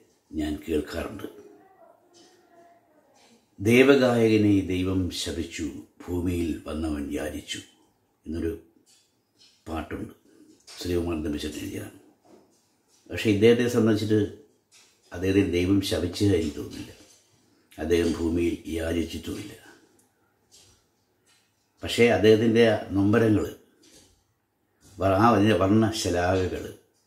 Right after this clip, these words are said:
ഒരു രാഗമായിട്ട് ഉയരുകയായിരുന്നു. അദ്ദേഹത്തിൻ്റെ നെഞ്ച് പുകഞ്ഞ്, എരിഞ്ഞു പുകയുന്ന പുക കണ്ട് പുഞ്ചിരിയാണെന്ന് ലോകം കരുതിയിട്ടുണ്ടോ? ഗദ്ഗദം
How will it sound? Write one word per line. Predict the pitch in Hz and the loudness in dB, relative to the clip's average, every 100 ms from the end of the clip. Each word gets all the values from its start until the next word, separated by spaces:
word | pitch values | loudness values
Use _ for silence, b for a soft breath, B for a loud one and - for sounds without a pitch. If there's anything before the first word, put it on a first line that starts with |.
| _ _ _ _ _ _ _ _ _ - | _ _ _ _ _ _ _ _ _ -8
ഒരു | 87 82 | -4 -2
രാഗമായിട്ട് | 85 85 92 98 92 90 - - 69 | 0 0 2 2 2 -2 -6 -12 -10
ഉയരുകയായിരുന്നു. | 78 82 80 69 - - - _ _ _ _ _ _ _ _ _ _ 92 | -8 -6 -6 -8 -10 -14 -20 _ _ _ _ _ _ _ _ _ _ -2
അദ്ദേഹത്തിൻ്റെ | 95 113 120 113 90 | 2 4 4 2 2
നെഞ്ച് | 92 98 110 113 127 107 - - _ _ _ _ _ _ _ _ - | 4 4 4 4 0 0 -6 -16 _ _ _ _ _ _ _ _ -6
പുകഞ്ഞ്, | 95 98 104 107 104 - - - | 0 4 6 4 2 -2 -14 -4
എരിഞ്ഞു | 98 113 123 131 101 | 2 6 8 6 4
പുകയുന്ന | 87 90 87 87 87 78 | 0 -2 -2 -4 -6 -8
പുക | 80 87 92 | -8 -6 -4
കണ്ട് | 82 71 - | -4 -6 -10
പുഞ്ചിരിയാണെന്ന് | 82 85 98 95 90 85 80 73 - _ _ - | -8 0 2 4 0 -2 -4 -6 -10 _ _ -12
ലോകം | 80 80 87 - | -8 -4 -4 -4
കരുതിയിട്ടുണ്ടോ? | 82 76 85 78 - - - _ _ _ _ _ _ _ _ _ _ _ _ _ _ _ _ _ | -8 -4 -2 -4 -8 -16 -20 _ _ _ _ _ _ _ _ _ _ _ _ _ _ _ _ _
ഗദ്ഗദം | 82 90 85 107 98 | -4 -4 2 2 2